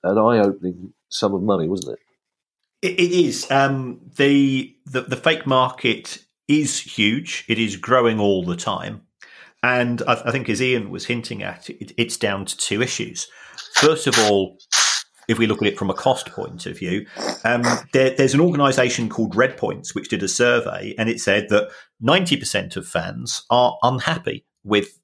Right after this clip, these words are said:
Speaker 2: with the current pricing of football shirts.
Speaker 1: Yeah.
Speaker 2: Um, if you want, uh,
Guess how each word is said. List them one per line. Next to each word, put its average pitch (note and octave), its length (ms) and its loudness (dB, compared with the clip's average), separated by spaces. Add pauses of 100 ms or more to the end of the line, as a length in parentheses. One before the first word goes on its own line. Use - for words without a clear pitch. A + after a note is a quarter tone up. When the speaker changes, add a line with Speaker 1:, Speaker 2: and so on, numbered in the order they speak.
(160)
Speaker 2:
with A2+ 140 -6
the G#2 60 -4
current G2 380 -2
pricing F2+ 540 -2 (120)
of F#2+ 140 2
football - 340 -4
shirts. - 460 -4
Speaker 1:
Yeah. D#2 140 -8 (400)
Speaker 2:
Um, F#2+ 680 0
if C#3 220 0
you B2 160 4
want, G#2+ 480 2
uh, F#2+ 380 2